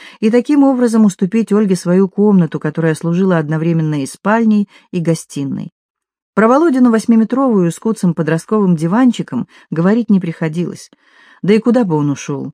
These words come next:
Времена студенческих общежитий давно закончились. Практически все друзья были женаты, все жили с родителями,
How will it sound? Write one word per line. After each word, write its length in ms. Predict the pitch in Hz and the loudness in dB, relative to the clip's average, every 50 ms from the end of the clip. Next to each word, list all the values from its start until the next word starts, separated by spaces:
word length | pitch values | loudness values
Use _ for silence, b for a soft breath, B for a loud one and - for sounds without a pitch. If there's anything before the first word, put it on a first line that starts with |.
| _ _ _ _ _ _ _ _ _ | _ _ _ _ _ _ _ _ _
Времена 420 | - 160 185 208 214 226 240 247 233 | -2 2 4 4 6 6 4 4 2
студенческих 640 | - 214 196 208 226 220 - 214 185 - 208 175 | 2 0 2 4 2 2 2 -2 -2 -4 -2 -2
общежитий 500 | 202 180 - - 202 190 233 247 220 185 | -2 -4 -2 -2 0 0 0 0 0 -2
давно 260 | 151 147 143 147 147 143 | -2 -2 -2 -2 -2 -2
закончились. 760 | 139 139 135 - 170 185 196 185 - - 165 165 165 - - b b b b b b b | -4 -6 -6 -4 0 0 0 0 0 -2 -6 -6 -8 -10 -18 b b b b b b b
Практически 600 | - 202 214 214 - 294 262 - 208 - - 175 | 0 0 0 0 0 -2 -2 -2 -4 -4 -2 -4
все 180 | 160 - 196 180 | -2 -2 -2 0
друзья 340 | 170 175 180 165 185 185 | 0 0 0 2 2 2
были 200 | 180 160 160 151 | 2 0 -2 -2
женаты, 520 | 147 127 143 143 143 143 156 180 180 - 160 | -4 -4 -6 -6 -4 -2 -2 -2 -2 -4 -8
все 200 | - - 180 165 | -6 -4 -4 -2
жили 180 | 165 190 185 | 0 0 0
с 100 | 175 - | -2 -2
родителями, 720 | 175 160 151 147 143 165 185 175 - 165 160 156 151 143 | -2 -4 -4 -2 -2 -2 -4 -2 -4 -6 -6 -4 -6 -6